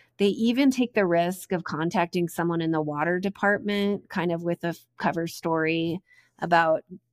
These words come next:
getting help to fix this broken water pipe. And it does get fixed without them kind of being, the operation being jeopardized or f-, uncovered.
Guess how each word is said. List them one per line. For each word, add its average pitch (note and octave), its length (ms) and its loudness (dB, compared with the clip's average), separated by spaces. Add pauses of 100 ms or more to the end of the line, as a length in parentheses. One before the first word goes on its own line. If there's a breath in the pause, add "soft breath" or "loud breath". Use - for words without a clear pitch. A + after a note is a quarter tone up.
(120)
getting E3+ 300 2
help E3+ 260 2
to F3+ 140 -8
fix - 340 -6
this E3+ 200 -4
broken D#3+ 600 -2
water D3+ 340 0
pipe. F#3 540 0
And F#3 180 2
it E3+ 180 -2
does E3+ 320 2
get E3+ 220 -2
fixed - 760 -8 (300)
without E3 480 2
them D#3 360 0 (120)
kind D#3 180 -4
of D#3 140 -4
being, D3+ 340 -2
the C#3+ 300 -2 (100)
operation D#3 560 -2
being D3 360 -2 (120)
jeopardized D3 880 -2
or D#3 60 -2
f-, - 220 -10
uncovered. D#3+ 640 -4